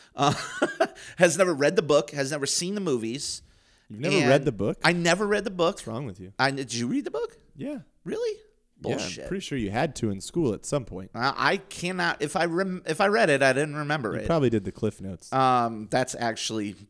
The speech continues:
Speaker 1: probably very accurate.
Speaker 2: <laughs>
Speaker 1: Didn't see the Winona Ryder version. Christian Bale, Samantha Mathis, like, uh, didn't see any of these. And honestly, like,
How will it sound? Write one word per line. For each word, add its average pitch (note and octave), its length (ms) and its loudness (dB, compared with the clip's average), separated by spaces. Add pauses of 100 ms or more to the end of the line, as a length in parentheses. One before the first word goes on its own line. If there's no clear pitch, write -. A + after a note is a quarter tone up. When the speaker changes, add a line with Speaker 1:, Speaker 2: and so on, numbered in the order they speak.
Speaker 1:
probably G#2+ 520 -4
very G#2 300 -4
accurate. G#2 520 -6 (240)
Speaker 2:
<laughs> - 200 -12
Speaker 1:
Didn't G#3+ 220 2
see G#3+ 200 0
the F#3+ 80 2
Winona E3 360 -4
Ryder B2+ 300 2
version. A2+ 560 -6
Christian D#3 400 -6
Bale, C3+ 800 2
Samantha C3+ 500 -6
Mathis, B2 640 -4
like, A2+ 360 -4 (540)
uh, A2 440 -2 (420)
didn't F3 180 -4
see F#3 160 -2
any E3 160 -4
of D3 60 -4
these. D3 160 -2
And F3 160 -2
honestly, E4 500 2
like, B3+ 320 0